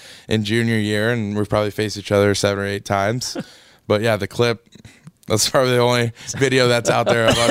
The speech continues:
Speaker 2: That's
Speaker 1: wrestling.
Speaker 2: great.
Speaker 1: So
Speaker 2: See, I had no idea that he had, like, your number. I just kind of assumed, like, well, that was, that was the one match,
Speaker 1: I don't
Speaker 2: and you
Speaker 1: think a
Speaker 2: got
Speaker 1: lot
Speaker 2: it.
Speaker 1: of people know, so
Speaker 2: We'll keep that. We'll,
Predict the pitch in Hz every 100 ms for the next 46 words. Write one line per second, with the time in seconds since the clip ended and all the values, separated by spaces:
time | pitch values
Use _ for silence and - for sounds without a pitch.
0 | - 247 240 - - 196 - 117 113 131
1 | 233 269 247 247 233 190 220 226 180 160
2 | 180 175 170 165 151 143 151 175 180 147
3 | 135 147 147 - 147 135 - 156 135 117
4 | 131 165 165 139 - 156 165 156 160 147
5 | 147 139 143 131 131 165 196 165 160 135
6 | 143 123 135 110 110 107 98 - 110 104
7 | 104 147 156 180 151 165